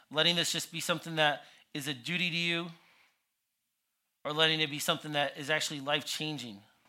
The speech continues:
that is actually transforming your life. Because I think, I think for a lot of people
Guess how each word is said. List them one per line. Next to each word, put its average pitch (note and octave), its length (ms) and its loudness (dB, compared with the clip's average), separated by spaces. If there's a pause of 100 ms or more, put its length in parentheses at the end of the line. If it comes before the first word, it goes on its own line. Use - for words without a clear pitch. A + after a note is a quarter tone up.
(1400)
that C#3+ 60 -6
is C#3+ 100 -4
actually D3 240 0
transforming D#3 680 -2
your B2+ 140 -4
life. G#2+ 280 -12 (3750)
Because E3 140 -4
I D#3+ 60 2
think, F#3+ 460 2 (3000)
I C#3 60 0
think F#3+ 160 4
for G#3 100 0
a E3+ 40 6
lot D3+ 280 6
of F#3 60 4
people G3 420 -6